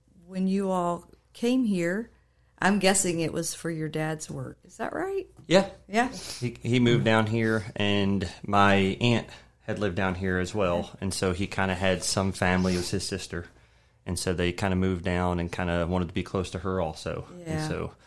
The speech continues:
Speaker 2: that was kinda part of the reason to venture out of Maryland, I guess.
Speaker 1: Yeah. So you mentioned playing on the parking lot of the church. Did you all attend a church? Like, did you grow up in the church?
Speaker 2: So my Aunt Sue, actually, um,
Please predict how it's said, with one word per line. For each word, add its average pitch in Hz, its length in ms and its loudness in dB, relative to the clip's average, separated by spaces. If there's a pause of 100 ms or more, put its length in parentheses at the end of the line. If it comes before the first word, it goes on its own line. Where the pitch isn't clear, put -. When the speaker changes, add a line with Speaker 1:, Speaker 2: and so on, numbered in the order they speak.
(400)
Speaker 2:
that - 60 -8
was 95 100 -8
kinda 101 240 0
part 101 220 4
of 87 60 2
the 90 100 2
reason 90 400 2
to - 120 -12
venture 92 380 -2
out 87 160 0
of 82 100 -6
Maryland, 85 400 -4
I 85 100 -10
guess. 85 340 -10
Speaker 1:
Yeah. 160 160 -10 (260)
So 202 640 4 (720)
you 190 260 -2
mentioned 185 520 0
playing 180 280 0
on 160 120 0
the 160 80 -4
parking 185 380 2
lot 151 280 2
of 160 120 -4
the 156 80 -6
church. 175 420 -4
Did 165 180 -4
you 170 140 0
all 156 120 0
attend 302 600 -2
a 254 100 -6
church? - 640 -4
Like, 220 260 -2
did 190 180 -10
you 208 100 -18
grow 196 200 2
up 240 140 -2
in 254 80 0
the 247 80 -2
church? 254 600 -4 (360)
Speaker 2:
So 135 240 4
my 127 560 6 (720)
Aunt 117 320 2 (180)
Sue, 127 420 2
actually, 95 680 0
um, 90 420 2